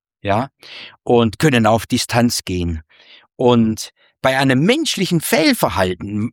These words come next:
was ja auch ab und zu vorkommt, stellen sie keine ehrliche Verbindung her zu dir. Und insofern ist es schon so,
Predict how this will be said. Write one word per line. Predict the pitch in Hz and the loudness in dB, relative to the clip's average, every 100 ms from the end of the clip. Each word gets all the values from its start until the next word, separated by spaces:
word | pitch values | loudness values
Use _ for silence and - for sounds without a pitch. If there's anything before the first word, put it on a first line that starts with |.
| - | -8
was | 139 120 139 - | -2 0 0 0
ja | 131 147 | 0 2
auch | 170 - | 0 0
ab | 156 | -2
und | 139 - | -2 -2
zu | 131 | -4
vorkommt, | - 139 175 220 320 - - _ _ _ - - - | 0 0 0 -2 -2 -6 -20 _ _ _ -20 -20 -14
stellen | - 160 165 156 | 0 2 4 2
sie | - 151 147 143 131 - _ _ _ _ _ _ - | 0 0 0 0 -4 -12 _ _ _ _ _ _ -4
keine | 113 151 143 | 0 2 2
ehrliche | 117 135 127 117 | 2 2 0 -2
Verbindung | - 101 107 110 95 | -4 -2 0 0 0
her | 78 82 85 | -4 -6 -6
zu | - | -8
dir. | 82 87 76 _ _ _ - - - _ - | -8 -8 -14 _ _ _ -20 -20 -20 _ -4
Und | 123 120 | 2 2
insofern | 107 - 113 147 170 | 2 2 2 2 0
ist | 156 139 | 0 -4
es | 143 | -6
schon | - 147 | -2 -2
so, | 127 135 165 | 0 2 2